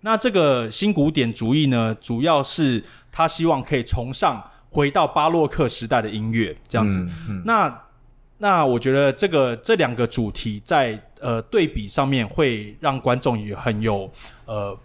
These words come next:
Speaker 1: 感受到很不同的音乐上的刺激这样子。
Speaker 2: 哦，你大概是从什么时候开始有这样子的想法，就是想说我要来做一个，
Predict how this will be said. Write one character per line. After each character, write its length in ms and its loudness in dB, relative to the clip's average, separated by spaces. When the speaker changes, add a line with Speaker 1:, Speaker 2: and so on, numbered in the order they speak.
Speaker 1:
感 160 0
受 160 2
到 200 2
很 160 -4
不 180 0
同 460 -4
的 300 -2
音 140 -4
乐 160 2
上 180 -2
的 60 -8
刺 220 0
激 300 -8
这 80 -8
样 120 -8
子。 140 -16
Speaker 2:
哦， 200 -4
你 100 -2
大 220 0
概 220 2
是 320 0
从 280 -2
什 140 -2
么 80 -2
时 100 -4
候 140 2
开 160 0
始 140 -2
有 80 0
这 140 -4
样 120 0
子 60 -8
的 100 -4
想 240 -4
法， 160 -2
就 140 -6
是 180 -4
想 180 -6
说 200 -2
我 160 2
要 140 2
来 120 0
做 300 -2
一 80 -4
个， 360 -6